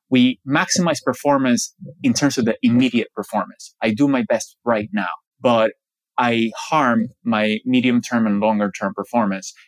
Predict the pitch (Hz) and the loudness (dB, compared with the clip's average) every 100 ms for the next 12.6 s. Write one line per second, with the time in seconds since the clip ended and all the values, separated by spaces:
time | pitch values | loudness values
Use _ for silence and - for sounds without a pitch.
0 | - 120 104 98 135 139 113 110 107 - | -8 -4 -4 0 0 2 0 0 -2 -6
1 | 101 110 101 131 151 113 - 110 - - | -8 -6 -4 -2 -2 -4 -6 -8 -8 -10
2 | 101 - 104 98 - 113 131 123 104 95 | -10 -2 -2 -2 -6 -2 0 2 -2 -6
3 | 95 - - 113 107 101 104 _ - 110 | -14 -16 -14 -8 -6 -4 -6 _ -4 -2
4 | 101 95 - - _ _ _ _ 113 - | -2 -8 -14 -18 _ _ _ _ -10 -2
5 | 120 113 - - _ - 120 123 123 110 | 0 0 -2 -12 _ 0 0 0 -2 0
6 | 180 226 147 127 117 - 113 107 107 101 | 2 2 0 0 -2 -2 -2 0 0 -2
7 | 104 117 135 131 _ 110 113 110 107 98 | -4 0 0 0 _ -2 0 2 0 0
8 | 107 139 98 92 98 98 101 - 110 104 | 0 0 -2 -4 -4 -2 -2 -2 -4 -4
9 | - 110 101 101 104 104 101 98 98 95 | -2 -2 -2 -4 -2 -2 0 -2 -2 -4
10 | - 123 107 _ 101 95 101 95 - - | 0 0 0 _ -10 -4 -2 -2 -4 -4
11 | 113 - 95 95 - _ _ 110 104 101 | -4 -4 -10 -10 -12 _ _ -6 -2 -2
12 | 95 95 - 113 - - | -4 -8 -6 -6 -6 -14